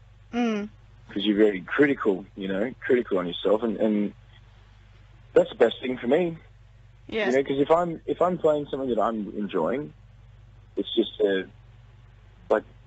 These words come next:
Speaker 2: the audience are gonna enjoy it. They, they, they pull that energy from you.
Speaker 1: Yeah, you've definitely got a lot of energy <laughs> when you're on stage. So what age did you start performing?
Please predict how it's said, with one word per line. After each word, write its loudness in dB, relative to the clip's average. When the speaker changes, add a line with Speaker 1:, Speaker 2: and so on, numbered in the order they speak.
Speaker 2:
the 8
audience 2
are -6
gonna 2
enjoy 2
it. -6
They, 0
they, -2
they -2
pull 2
that 4
energy -2
from -2
you. -8
Speaker 1:
Yeah, -6
you've -8
definitely 0
got 0
a -2
lot 4
of -2
energy 2
<laughs> -
when 0
you're -2
on -2
stage. -4
So -4
what 0
age 2
did -8
you -2
start 0
performing? -4